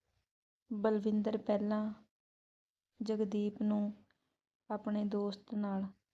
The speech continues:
ਜਾਣ ਪਛਾਣ ਕਰਾ ਕੇ ਛੱਡ ਕੇ ਆਇਆ, ਫਿਰ ਆਪਣੇ ਕੰਮ 'ਤੇ ਗਿਆ।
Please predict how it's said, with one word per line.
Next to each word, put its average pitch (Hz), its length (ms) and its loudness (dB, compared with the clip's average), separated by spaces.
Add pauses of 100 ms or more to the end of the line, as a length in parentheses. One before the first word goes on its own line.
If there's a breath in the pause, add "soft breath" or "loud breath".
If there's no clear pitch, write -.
(400)
ਜਾਣ 214 320 2
ਪਛਾਣ 208 480 -2
ਕਰਾ 202 300 0
ਕੇ 196 220 -6 (1600)
ਛੱਡ 208 320 0
ਕੇ 208 260 0
ਆਇਆ, 185 340 0 (1900)
ਫਿਰ 233 180 6
ਆਪਣੇ 226 380 2
ਕੰਮ 208 320 0
'ਤੇ 202 220 -2
ਗਿਆ। 185 320 0